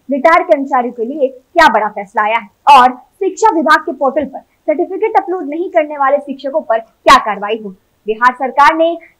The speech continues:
साल भर के अंदर रिटायर्ड कर्मचारियों के लिए एक बड़ा फैसला लिया है। दरअसल बिहार सरकार ने तय किया है कि रिटायर कर चुके राजपत्रित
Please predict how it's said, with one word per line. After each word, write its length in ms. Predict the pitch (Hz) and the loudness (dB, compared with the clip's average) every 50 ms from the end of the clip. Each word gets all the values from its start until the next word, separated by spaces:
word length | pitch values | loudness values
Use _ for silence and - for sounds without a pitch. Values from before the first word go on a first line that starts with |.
| _ - | _ 2
साल 240 | 359 359 392 427 349 | 4 6 6 6 4
भर 140 | 349 359 359 | 2 0 0
के 120 | - 320 | 0 0
अंदर 220 | 302 302 269 - - - _ _ - | 0 -2 -4 -8 -10 -12 _ _ -8
रिटायर्ड 400 | 285 262 - 262 277 427 427 427 | -6 0 2 4 4 4 4 2
कर्मचारियों 480 | 392 370 339 - 349 311 294 294 294 277 | 0 0 0 -2 0 -2 -2 -2 -4 -6
के 120 | 277 262 | -6 -6
लिए 200 | 262 330 302 277 277 277 - _ - | -4 0 -2 -2 -2 -4 -12 _ -6
एक 160 | 339 254 233 | -6 -2 2
बड़ा 180 | 285 294 294 285 | 4 4 4 4
फैसला 320 | 277 233 214 - - 214 208 | 2 0 -6 -6 -8 -12 -8
लिया 180 | 214 214 233 | -6 -4 -4
है। 100 | 226 220 202 _ _ _ - | -4 -6 -10 _ _ _ -12
दरअसल 440 | 196 226 226 233 226 339 349 320 285 277 - _ _ _ - | -4 -4 -4 -2 -2 -2 -2 -2 -2 -4 -8 _ _ _ -8
बिहार 260 | 277 294 339 392 403 | -4 0 2 0 2
सरकार 380 | 403 381 294 285 294 311 320 330 | 2 0 -2 2 2 2 2 4
ने 100 | 330 320 | 2 0
तय 200 | 320 - 269 247 | 0 0 -2 -2
किया 240 | 226 - 233 233 226 | -2 -2 -4 -6 -4
है 100 | 226 220 | -6 -6
कि 340 | - - 311 302 247 240 - _ _ - - | -12 -12 -10 -10 -10 -10 -12 _ _ -10 -10
रिटायर 380 | 285 294 254 381 392 427 427 | -8 -2 2 4 4 4 4
कर 180 | 415 403 370 269 | 4 2 0 0
चुके 260 | - - 294 - 220 175 _ _ _ - 220 | 0 -4 -10 -10 -10 -14 _ _ _ -2 2
राजपत्रित 600 | 262 254 269 269 - - 247 240 - 330 349 | 4 4 4 4 0 -8 -10 -6 -4 -4 -6